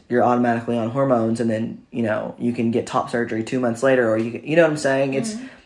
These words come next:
Speaker 1: there's a lot of misinformation going around about how people can transition in general, which is, I think, like, the spread of misinformation, the spread of fear, like, this, these unrealistic ideas of what it's like to transition,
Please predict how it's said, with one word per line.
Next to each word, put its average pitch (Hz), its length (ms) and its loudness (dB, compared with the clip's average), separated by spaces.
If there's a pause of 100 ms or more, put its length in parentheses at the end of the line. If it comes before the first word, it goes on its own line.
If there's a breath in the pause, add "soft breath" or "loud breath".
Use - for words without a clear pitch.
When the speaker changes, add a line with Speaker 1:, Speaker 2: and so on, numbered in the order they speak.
Speaker 1:
there's 147 220 4
a 127 60 2
lot 135 320 6
of 131 120 0
misinformation 117 760 -4
going 107 220 -4
around 107 260 -4
about 98 340 -4
how 107 420 -4 (520 soft breath)
people 123 300 2
can 120 320 0
transition 110 520 -4
in 104 140 -6
general, 107 680 0 (920)
which 120 380 -2 (100)
is, 117 340 -4 (520)
I 120 120 0
think, 113 240 -4
like, 110 200 -6
the 117 60 -12
spread 113 280 -2
of 107 80 -2
misinformation, 113 640 -6
the 110 80 -4
spread 113 200 -2
of 113 100 -4
fear, 113 560 -2 (360 loud breath)
like, 113 260 -2
this, - 360 -6 (260)
these 120 160 0
unrealistic 120 880 0
ideas 117 560 0
of 113 100 -4
what 120 140 0
it's 120 140 -6
like 113 180 -2
to - 60 -20
transition, 113 800 -4